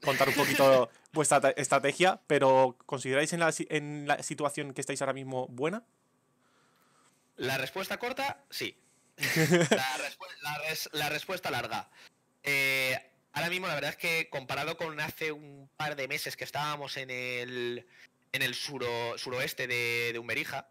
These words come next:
Speaker 2: que
Speaker 1: Sí,
Speaker 2: estábamos ahí
Speaker 1: es verdad.
Speaker 2: en, eh,
Speaker 1: Estuviste
Speaker 2: estábamos bastante alejados, sí que lo
Speaker 1: Estuviste
Speaker 2: teníamos más complicado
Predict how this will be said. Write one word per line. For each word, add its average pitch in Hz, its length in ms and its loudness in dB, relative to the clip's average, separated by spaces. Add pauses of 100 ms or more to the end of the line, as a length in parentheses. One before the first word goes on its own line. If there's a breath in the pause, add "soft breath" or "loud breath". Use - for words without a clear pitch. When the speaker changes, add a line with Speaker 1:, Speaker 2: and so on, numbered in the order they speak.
(100)
Speaker 2:
que - 120 -4
Speaker 1:
Sí, - 100 0
Speaker 2:
estábamos 120 260 -4
ahí 120 340 -8
Speaker 1:
es 131 80 -4
verdad. 120 220 0
Speaker 2:
en, 113 380 -14 (320)
eh, 123 100 -6
Speaker 1:
Estuviste 120 180 2
Speaker 2:
estábamos 131 240 -4
bastante 127 260 -8
alejados, 135 320 -4
sí - 60 -20 (100)
que - 80 -16
lo 131 80 -14
Speaker 1:
Estuviste 175 300 2
Speaker 2:
teníamos 170 240 0
más 165 140 -6
complicado 127 540 -4